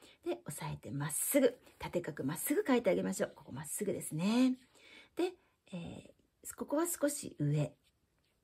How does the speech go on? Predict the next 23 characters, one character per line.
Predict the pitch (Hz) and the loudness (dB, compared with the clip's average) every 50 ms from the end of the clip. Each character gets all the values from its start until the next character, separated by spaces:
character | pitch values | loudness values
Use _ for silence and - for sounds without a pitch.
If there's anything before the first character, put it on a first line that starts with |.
| _ _ _ _ _ _ _ _ _ | _ _ _ _ _ _ _ _ _
で、 | - 339 | -12 -8
こ | 349 - 254 | -4 -4 -4
こ | - - 247 | 0 2 2
は | 269 294 | 2 2
ち | 294 - 320 | 0 -2 -6
ょ | |
っ | 311 | -6
と、 | - - - - - - _ _ _ _ _ _ _ _ _ _ _ - | -4 -4 -4 -4 -4 -6 _ _ _ _ _ _ _ _ _ _ _ -20
ち | - - | -20 -14
ょ | |
っ | - | -10
と | - 285 | -4 -2
だ | 330 359 | -2 0
け | 349 220 | 0 0
下。 | - - - - - | -2 -2 -6 -10 -14
っ | - _ _ _ _ _ _ _ _ _ _ _ _ _ _ _ _ _ _ _ _ | -16 _ _ _ _ _ _ _ _ _ _ _ _ _ _ _ _ _ _ _ _
て | - 277 | -2 2
い | 285 269 | 4 4
う | 240 | 4
感 | - 143 131 139 | 2 -2 -8 -8
覚 | - 147 - | -10 -12 -12
で | - - | -12 -12
す。 | 147 - - | -12 -12 -14